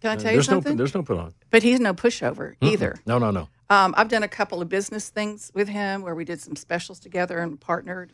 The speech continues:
Speaker 1: our two companies.
Speaker 2: Yeah.
Speaker 1: And he, he knows what he wants.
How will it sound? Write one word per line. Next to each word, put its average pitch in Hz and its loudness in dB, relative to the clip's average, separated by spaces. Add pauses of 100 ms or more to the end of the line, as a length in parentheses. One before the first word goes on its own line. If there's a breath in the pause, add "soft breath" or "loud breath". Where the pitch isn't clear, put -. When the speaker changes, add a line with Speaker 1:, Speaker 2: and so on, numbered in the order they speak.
Speaker 1:
our 170 -6
two 170 -16
companies. 202 -14 (120)
Speaker 2:
Yeah. - -10 (500 soft breath)
Speaker 1:
And 190 2 (100)
he, 247 -4
he 214 0
knows 180 2
what 202 -4
he 185 -6
wants. 165 -2